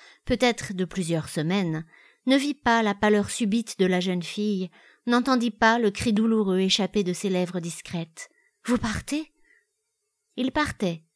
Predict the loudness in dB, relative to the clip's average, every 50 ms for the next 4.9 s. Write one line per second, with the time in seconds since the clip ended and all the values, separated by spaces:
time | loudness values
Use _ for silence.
0 | _ _ _ 0 4 4 4 4 4 2 0 -2 -2 -2 0 0 2 2 0 -2
1 | -4 -8 -8 -10 -12 _ -20 -20 _ -4 0 2 4 4 4 4 2 0 -2 -2
2 | -2 0 0 0 0 0 -2 -2 -2 -2 -2 -2 -2 -2 -4 -2 -2 -4 -4 -2
3 | -2 -2 -2 0 2 2 2 2 2 0 -2 -2 -2 0 0 0 0 0 -2 -2
4 | -2 -2 -2 -2 -2 -2 -2 -4 -2 -2 -2 -2 -2 -4 -6 -6 -8